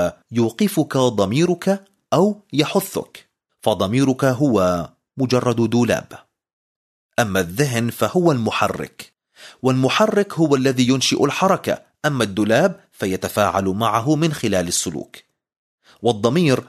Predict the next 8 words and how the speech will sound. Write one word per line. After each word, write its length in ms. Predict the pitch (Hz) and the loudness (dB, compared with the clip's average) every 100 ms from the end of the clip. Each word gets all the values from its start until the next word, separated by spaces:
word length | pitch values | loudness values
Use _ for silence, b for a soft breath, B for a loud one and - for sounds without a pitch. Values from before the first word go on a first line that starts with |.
| - | -4
لا 200 | 104 101 | 0 2
يأخذ 540 | 117 123 - 139 139 | 2 0 0 2 2
سوى 380 | 131 170 151 147 | 0 0 0 0
ما 160 | 135 139 | 0 0
هو 260 | 156 143 | 2 2
موجود 540 | 113 123 120 151 147 143 | 2 0 2 0 0 0
في 140 | 156 | -2
الذهن 400 | 127 104 95 | 0 -2 0